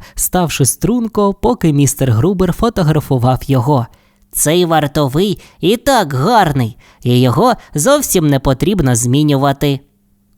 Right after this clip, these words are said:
Коли вони виходили з палацу, Падінгтон знову зупинився біля воріт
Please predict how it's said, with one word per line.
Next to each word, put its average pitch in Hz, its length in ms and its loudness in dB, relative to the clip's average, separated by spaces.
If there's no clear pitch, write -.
Коли 120 340 0
вони 147 340 0
виходили 120 680 0
з - 80 -2
палацу, 139 640 -2
Падінгтон 156 760 0
знову 208 540 -2
зупинився 147 720 0
біля 117 280 0
воріт 151 460 -2